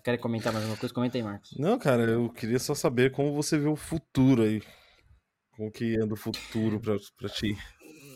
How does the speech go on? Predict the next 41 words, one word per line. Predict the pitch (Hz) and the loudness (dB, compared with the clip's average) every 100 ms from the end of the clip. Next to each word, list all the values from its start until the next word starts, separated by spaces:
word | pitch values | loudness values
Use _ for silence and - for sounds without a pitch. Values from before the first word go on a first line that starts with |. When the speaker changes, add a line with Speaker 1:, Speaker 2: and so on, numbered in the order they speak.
| 120 117 | -18 -18
Speaker 1:
Mano, | 160 165 160 165 170 165 139 | -18 -16 -10 -2 2 4 4
eu, | 131 127 - _ | 2 0 -14 _
como | 135 | 0
eu | 147 | 6
falei, | 185 143 | 8 8
eu | |
tô | 127 | 4
três | 120 147 175 | 4 6 6
meses | 131 139 135 | 4 2 2
de | 127 | 0
efetivamente | - 123 - 127 113 123 139 | 2 2 4 4 4 4 2
trabalhando, | 135 120 110 104 113 147 | 0 2 2 0 -2 -2
então | 127 127 123 117 - | -4 -4 -6 -8 -8
tem | 120 117 _ | -8 -10 _
coisa | - 139 131 | 4 4 4
pra | 135 135 | 0 -2
caralho | - 139 113 127 | 2 2 4 2
pra | 127 120 | 0 0
conhecer | 120 110 127 | 0 -2 -2
na | 117 | -2
empresa | 110 113 104 101 | 0 -2 -2 -2
ainda. | 107 131 139 139 139 _ 101 | -2 -2 -2 -6 -12 _ -12
É, | 104 101 95 95 - | -10 -8 -10 -12 -4
times, | - 123 147 143 131 | 0 2 2 2 0
pra | - | -2
você | 120 | -2
ter | 135 | 0
ideia, | 120 139 135 | 6 6 6
no | 131 | 2
projeto | 117 123 131 | -2 -2 -2
que | 127 | -2
eu | 131 | 0
tô | |
envolvido | 131 120 107 127 127 | 2 2 2 2 4
tem, | 123 117 101 - - - _ | 2 2 -2 -12 -20 -20 _
é, | 110 110 107 101 | -6 -4 -4 -6
doze | 98 131 165 151 135 | 2 6 8 6 2
aplicações | 131 127 120 - - 120 170 185 | 0 -2 -2 -2 -2 0 0 -2
que | - 165 | 4 6
eu | |
conheço. | 175 147 113 117 170 - - | 6 6 6 4 4 0 -6